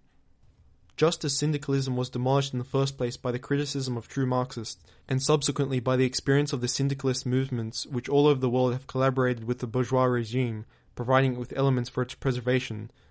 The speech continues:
so Lyon's idea collapses before the experience of the counter-revolutionary, social democratic workers' councils, which are precisely those which have not been penetrated successfully by the communist political program. Only the party can embody the dynamic revolutionary energies of the class.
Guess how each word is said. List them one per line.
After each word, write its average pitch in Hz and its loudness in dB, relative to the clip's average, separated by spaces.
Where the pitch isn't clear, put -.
so - 6
Lyon's 139 4
idea 135 4
collapses 131 -2
before 127 -2
the 113 -4
experience 135 0
of 120 -4
the 123 -6
counter-revolutionary, 123 -2
social 139 4
democratic 127 0
workers' 127 0
councils, 113 -10
which 127 -4
are 135 2
precisely 143 2
those 135 6
which 123 0
have 123 -2
not 135 0
been 123 -2
penetrated 135 -2
successfully 135 -2
by 120 -2
the 120 -2
communist 127 -4
political 120 -4
program. 117 -4
Only 170 6
the 147 2
party 139 4
can 127 -2
embody 127 2
the 135 2
dynamic 135 0
revolutionary 127 -2
energies 123 -2
of 117 -4
the 117 -6
class. 117 -6